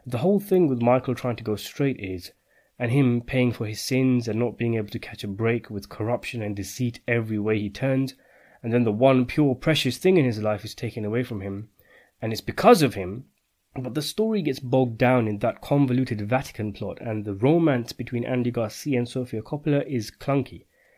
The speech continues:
In fact, watching the new cut brings to light that when you think about it, especially in regards to the first two films,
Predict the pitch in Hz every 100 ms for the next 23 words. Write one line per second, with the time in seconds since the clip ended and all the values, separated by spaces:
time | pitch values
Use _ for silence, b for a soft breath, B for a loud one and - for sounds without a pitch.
0 | _ 127 - 143 - b b b b 135
1 | 190 185 160 143 180 208 - 107 - -
2 | 120 139 135 120 113 - 113 110 135 139
3 | 127 120 113 104 _ 151 139 143 170 -
4 | 277 277 127 104 104 107 _ _ _ -
5 | - 202 202 175 135 120 123 127 120 -
6 | - 120 107 104 - 165 160 - - 98
7 | - 90 85 95